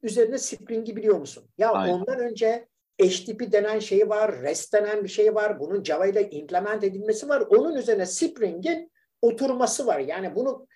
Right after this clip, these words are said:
Speaker 1: yani işin, işin sırası bu yani, tamam mı? Dolayısıyla insanlar, e, şeye, ya Türkiye'de bunlar da maalesef böyle gidiyor. M V C insanlar bilmiyorlar, Spring M V C biliyorlar. Tamam mı?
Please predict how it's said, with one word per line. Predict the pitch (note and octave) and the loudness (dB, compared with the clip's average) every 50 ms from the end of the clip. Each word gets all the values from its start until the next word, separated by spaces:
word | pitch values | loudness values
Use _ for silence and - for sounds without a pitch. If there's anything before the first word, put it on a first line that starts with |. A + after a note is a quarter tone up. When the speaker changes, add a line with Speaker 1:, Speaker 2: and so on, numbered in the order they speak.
| _ _ _ _ - | _ _ _ _ -8
Speaker 1:
yani | - - - - - - | -8 -8 -8 -10 -12 -12
işin, | - G3 - - F#4+ F4+ - | -8 -8 -4 -4 -4 -4 -4
işin | - G3+ F#3+ - D#4+ D4+ | -6 -8 -6 -4 -4 -4
sırası | - - - F#3+ E3+ E3 - - - D#4+ C4 | -4 -4 -4 -4 -4 -4 -2 -2 -2 -2 0
bu | G#3+ | -2
yani, | D#3 C#3 B2 B2 A#2+ G#2+ - | -2 -2 -4 -8 -12 -14 -12
tamam | - C4 F4 D#4 F3+ C3+ B2+ | -10 -8 -8 -8 -10 -12 -14
mı? | B2+ - - - _ _ _ _ _ _ _ _ _ | -16 -16 -18 -20 _ _ _ _ _ _ _ _ _
Dolayısıyla | A3 B3 - G4+ F4 - - - C4+ A3+ F3 | 2 4 4 4 2 0 -2 -4 -4 -4 -4
insanlar, | - C4 D4 D#4+ - - B3+ G#3+ G#3+ C4 C#4+ C#4+ - - _ _ _ _ _ _ _ - | -4 -4 -6 -6 -4 -4 -4 -4 -4 -4 -6 -6 -8 -14 _ _ _ _ _ _ _ -8
e, | F#3+ F#3+ F#3 E3+ F3 F3+ F3+ G3 | -6 -6 -4 -4 -4 -4 -4 -6
şeye, | - - C#4 D4+ D4 C4 - - - F#3+ F#3+ - _ _ _ _ _ _ - | -4 -4 0 2 2 2 2 0 -8 -14 -14 -16 _ _ _ _ _ _ -8
ya | A#3+ F#3 - | -8 -8 0
Türkiye'de | - D#4 E4 D#4+ - C#4 - C4 A3 | 0 0 2 2 2 2 2 0 0
bunlar | B3 C4 C4+ B3 A#3 A3 | -2 0 2 4 4 4
da | A#3 A3 | 2 2
maalesef | A3+ A#3 A#3 G#3+ D#3+ - - A3 G3+ G3+ - | 2 2 2 0 0 0 0 -2 -2 -2 -8
böyle | - C#3 C3+ - G3 F#3 E3 D3+ | -10 2 6 6 6 6 4 0
gidiyor. | B2+ C#3+ C#3 C3 C3+ C#3+ C#3+ - | -4 -6 -6 -6 -8 -4 2 4
M | A#3 A#3+ A#3 A#3+ | 4 4 4 2
V | B3 | -2
C | A3 - - C4 | -2 -2 -4 -4
insanlar | A3 G3+ G3+ G3 - G#3+ G#3 G#3+ A3 G#3+ A3 G#3+ F#3+ | -2 -2 -4 -2 -2 -2 0 2 2 2 2 0 -2
bilmiyorlar, | A#3+ A3+ G#3+ E3 D#3+ D#3+ G#3+ B3 | -4 -4 -4 -4 -4 -2 -2 -4
Spring | A#3+ - - - G#3+ - - A3 G3+ G3 - | -4 -4 -8 -8 -8 -4 -4 -4 -4 -4 -4
M | D#3 D3+ D3 | -6 -4 -4
V | D3 C#3+ | -4 -4
C | C#3+ - D3+ C#3 A#2 | -4 -6 -8 -10 -10
biliyorlar. | C3 B2+ C3+ B2 A#2+ - - - - - - - _ _ _ _ _ _ _ _ _ _ | -12 -12 -10 -12 -12 -14 -18 -18 -20 -20 -20 -20 _ _ _ _ _ _ _ _ _ _
Tamam | - F4 A3+ D#3 C2 | -10 -10 -8 -10 -10
mı? | B1 | -14